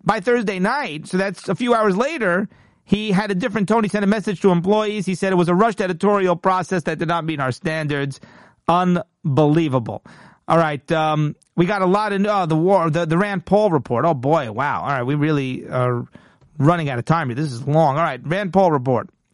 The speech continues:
D O D, um, destroyed more than a hundred and sixty-nine million dollars of military equipment by leaving it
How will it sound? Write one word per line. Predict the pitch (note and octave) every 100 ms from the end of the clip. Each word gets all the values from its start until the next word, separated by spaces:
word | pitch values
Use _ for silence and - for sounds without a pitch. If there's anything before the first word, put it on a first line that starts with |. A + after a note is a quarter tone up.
| -
D | D3 A#3
O | G3+
D, | D#3 A3 A3 G3+ _ _ _ _ -
um, | D#3 D#3+ D#3+ D#3 -
destroyed | E3 - G3 G#3+ G#3+
more | F3+ F#3+ G3
than | F#3
a |
hundred | E3+ G#3 G3
and |
sixty-nine | G#3 G3+ G3 F#3 E3+ E3
million | G3+ G#3+ G3
dollars | F#3 F#3 G3+ E3+
of |
military | D#3 G3 G#3 E3+ F3+ D#3
equipment | D3 - G3+ F#3 F#3 G3+ - - _ _ - -
by | E3
leaving | E3 D#3 G#3 G3+ G#3+
it | G3